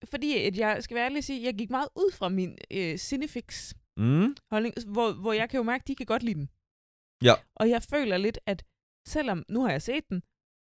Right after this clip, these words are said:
Speaker 1: og jeg troede egentlig, det var mere sådan en, øhm, hvad skal vi sige, lidt en, en, en, øh, snopfilm.
Speaker 2: Mm.
Speaker 1: Fordi at jeg synes, mange af de mennesker, jeg hører snakke rigtig, rigtig godt om den, er lidt sådan filmsnop-typer.
Speaker 2: Ja.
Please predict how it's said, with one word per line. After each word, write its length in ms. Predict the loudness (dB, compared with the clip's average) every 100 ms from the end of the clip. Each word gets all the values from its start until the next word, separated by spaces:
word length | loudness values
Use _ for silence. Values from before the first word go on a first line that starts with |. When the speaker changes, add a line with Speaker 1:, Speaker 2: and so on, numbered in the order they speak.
| _
Speaker 1:
og 100 | 2
jeg 120 | 2 0
troede 420 | -4 0 2 2 0
egentlig, 320 | -2 -2 -2
det 120 | -4
var 100 | -2
mere 420 | -2 0 0 0 -2
sådan 280 | -2 -2
en, 200 | 0 0
øhm, 360 | -2 -4 -6 -8 -12 _ _ _ _ _ -20 _
hvad 100 | -12
skal 120 | -8
vi 60 | -8
sige, 200 | -6 -4
lidt 180 | -4
en, 120 | -4 -4
en, 180 | -2 -2
en, 300 | -4 -4 -4
øh, 160 | -4 -4
snopfilm. 720 | -4 -4 -4 -4 0 0 -2 -10 _ _ _ _ 0
Speaker 2:
Mm. 460 | 2 2 2 2
Speaker 1:
Fordi 340 | 2 2 0 0
at 160 | -2
jeg 160 | 0 -2
synes, 340 | -2 -4 -4
mange 340 | -2 -2 -2 -4
af 100 | -4
de 100 | 0
mennesker, 340 | 0 -2 -2
jeg 120 | 0
hører 160 | 2 2
snakke 340 | 0 -6 -4
rigtig, 160 | -4 -2
rigtig 200 | -4 -4
godt 240 | 2 6
om 160 | 6 4
den, 180 | 2 -4 -6 _ _ _ -2
er 140 | 0
lidt 260 | 2 0 0
sådan 280 | -2 -2 -2
filmsnop-typer. 840 | -2 -2 0 0 0 0 0 0 -2 _ _ _ _ _ _ _ _ _ _ _ _ _ _ -14 0
Speaker 2:
Ja. 280 | 6 6